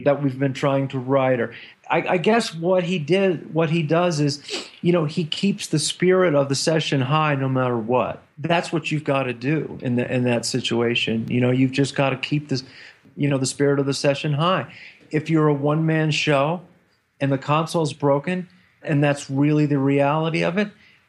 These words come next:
send them home. You know, don't have them hang around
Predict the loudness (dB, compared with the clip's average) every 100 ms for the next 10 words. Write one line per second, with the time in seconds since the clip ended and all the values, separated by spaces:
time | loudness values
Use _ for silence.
0 | _ _ -10 0 2 2 0 0 0 0
1 | -2 -6 -12 _ _ _ -2 2 2 4
2 | 2 2 2 2 2 0 2 2 2 2
3 | 2 2 0